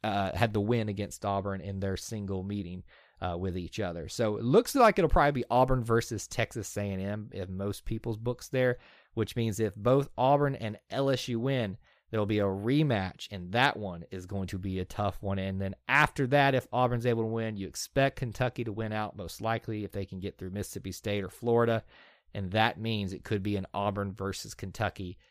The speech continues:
title game for the S E C. And boy, will that be an interesting one to watch. So we'll break that down in a little bit more detail. Just wanna kinda give you the way things look at the moment and how, uh, things might be shaping out going forward.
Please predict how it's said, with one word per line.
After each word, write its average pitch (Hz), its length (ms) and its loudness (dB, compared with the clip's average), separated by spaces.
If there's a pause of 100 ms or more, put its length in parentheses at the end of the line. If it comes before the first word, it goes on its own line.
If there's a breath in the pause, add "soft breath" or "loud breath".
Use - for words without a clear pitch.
(360)
title 113 360 0
game 82 400 -10
for - 180 -8
the 92 180 -6
S 95 160 -6
E 98 60 -6
C. 90 220 -8
And 90 140 -8
boy, 95 520 0
will 90 240 -12
that 92 240 -6
be 95 80 -4
an 87 100 -4
interesting 87 540 -8
one 78 340 -12
to 95 120 -10
watch. 92 260 -8
So 110 140 -2
we'll 170 100 8
break 208 280 6
that 170 200 8
down 156 200 4
in 135 60 0
a 120 60 -2
little 139 240 6
bit 123 220 4
more 120 240 6
detail. 120 500 2
Just 117 220 -6
wanna 107 160 -6
kinda 104 240 -4
give 98 200 -4
you 98 120 -4
the 92 100 -6
way 98 220 -2
things 92 340 -4
look 156 280 4
at - 100 0
the 170 40 4
moment 175 400 6 (420 soft breath)
and 107 120 -6
how, 113 440 4 (280 soft breath)
uh, 90 160 0 (100)
things 101 380 -4 (100)
might 104 300 -2
be 101 100 -4
shaping 95 460 -4
out 92 220 -2 (120)
going 92 440 -4 (260)
forward. 90 400 -6